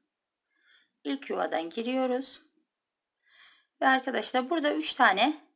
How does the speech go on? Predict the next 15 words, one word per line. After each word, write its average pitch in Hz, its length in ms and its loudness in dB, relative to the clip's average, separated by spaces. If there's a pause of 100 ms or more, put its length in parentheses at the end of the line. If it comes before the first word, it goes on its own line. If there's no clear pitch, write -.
(420)
tığ 254 220 -8
battımız 180 500 -2
kaldı. 240 580 0 (500)
İlk 269 220 -8
tığ 262 200 -2
battımızın 190 760 -2
içine, 233 680 -6 (500)
yani 214 240 -2
üçüncü 220 360 -8
tığ 175 200 -12
battının 165 400 -6
içine 190 520 -8 (720)
sık - 260 -10
iğne 254 200 0
ile 285 340 -2